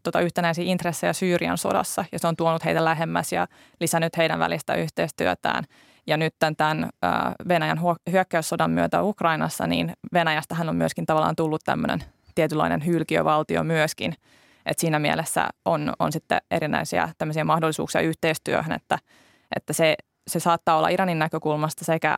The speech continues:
opportunismia, mutta myöskin strategisesti niinku pitkäjänteisempää suuntautumista sinne päin, koska se ei ole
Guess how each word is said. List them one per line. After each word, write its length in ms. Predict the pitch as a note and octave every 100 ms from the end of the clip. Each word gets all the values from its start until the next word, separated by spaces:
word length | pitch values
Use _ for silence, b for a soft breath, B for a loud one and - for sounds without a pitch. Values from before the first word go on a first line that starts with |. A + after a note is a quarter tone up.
| -
opportunismia, 840 | G3 - G#3 F3+ E3+ D#3+ D#3+ D#3 D3+ _
mutta 220 | - E3 D3+
myöskin 440 | D#3 D3 F3 D#3 - -
strategisesti 720 | D3+ - E3 D#3+ D3 D3+ - D#3+
niinku 220 | D#3+ D#3
pitkäjänteisempää 960 | D#3+ - D#3 E3 D#3+ F#2 F3+ E3 D#3+ D#3+
suuntautumista 640 | E3+ D#3+ - - F#3 D#3+
sinne 260 | - E3+ - -
päin, 260 | D#3 E3+
koska 340 | - - - E3 b b b b b - - - -
se 180 | -
ei 140 | D3+ D3
ole 220 | D3+ -